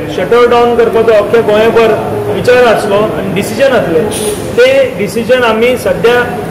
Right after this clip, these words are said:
पोस्टपोन आमी बी करता, आमी बी कुशीक दवरता तें डिसिजन. गरज पडले जाल्यार खंयच्या, खंयच्या टायमार तीन दिसाच्या नोटिसाचेर आमी वेपारी संघटने मदीं सगळ्यांक कम्युनिकेशन करतले आनी तरी सुद्दां गरज पडली जाल्यार आमी शटर डावन करतलेच गोंयभर.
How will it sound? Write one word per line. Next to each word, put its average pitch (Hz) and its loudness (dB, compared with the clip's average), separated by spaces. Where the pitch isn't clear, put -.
पोस्टपोन 233 2
आमी 208 2
बी 262 0
करता, 196 0
आमी 214 0
बी 294 0
कुशीक 262 -2
दवरता 190 2
तें - 2
डिसिजन. - 2
गरज 254 2
पडले 262 2
जाल्यार 247 2
खंयच्या, 240 -2
खंयच्या 240 0
टायमार 233 2
तीन 247 -2
दिसाच्या 247 2
नोटिसाचेर 240 2
आमी 233 2
वेपारी 226 2
संघटने 226 0
मदीं 226 2
सगळ्यांक 220 0
कम्युनिकेशन 233 2
करतले 226 2
आनी 233 2
तरी 269 2
सुद्दां 226 0
गरज 226 2
पडली 220 0
जाल्यार 226 2
आमी 226 2
शटर 202 0
डावन 214 2
करतलेच 208 0
गोंयभर. 147 0